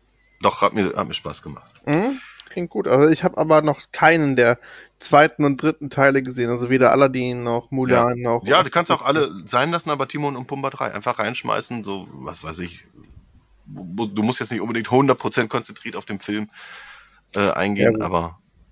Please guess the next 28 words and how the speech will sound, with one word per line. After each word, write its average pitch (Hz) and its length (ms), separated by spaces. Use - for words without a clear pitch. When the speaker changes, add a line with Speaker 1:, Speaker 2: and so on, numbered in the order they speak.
Speaker 1:
ja, 98 200
es - 160
war 87 80
schon 71 200
witzig. - 440
Ja. 143 160
Und 107 100
dann 147 120
haben 143 140
wir 135 100
nochmal 110 400
Raya 92 540
geguckt. 80 420
Raya 120 460
und 107 160
der 98 80
letzte 90 300
Drache. - 320
Ist - 180
ja 95 80
jetzt - 140
frei 92 180
verfügbar 101 480
auf 85 200
Disney 95 460
Plus. 98 380
Und, 87 380
ähm, 78 520